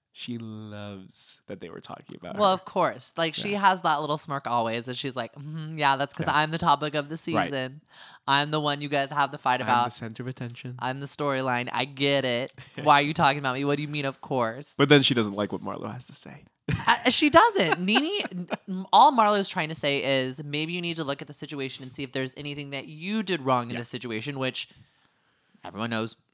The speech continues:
Speaker 2: Nene was a little bit wrong in the situation, like, more, more so.
Speaker 1: What role did you play?
Speaker 2: Exactly. That's all she's asking Nene to say is, "Look at the situation. What role did you play?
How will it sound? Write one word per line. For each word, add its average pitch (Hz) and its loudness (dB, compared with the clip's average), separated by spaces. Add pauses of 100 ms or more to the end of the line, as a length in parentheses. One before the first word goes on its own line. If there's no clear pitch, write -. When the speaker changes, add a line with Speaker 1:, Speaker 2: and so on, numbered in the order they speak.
(440)
Speaker 2:
Nene 104 -8
was 113 -4
a 135 -6
little 147 -4
bit 165 -4
wrong 151 2
in 151 -4
the 175 -8
situation, 156 -6
like, 113 -4 (100)
more, 135 -2 (180)
more 117 -4
so. 101 -10
Speaker 1:
What 160 6
role 160 6
did 127 0
you 113 -4
play? - -16 (220)
Speaker 2:
Exactly. 156 0 (240)
That's 175 2
all 180 8
she's 196 -4
asking 143 0
Nene 120 -6
to 120 -6
say 76 -10
is, - -12
"Look 147 2
at 214 -2
the 254 0
situation. 156 -2
What 143 2
role 190 4
did 202 -2
you 214 -6
play? 120 0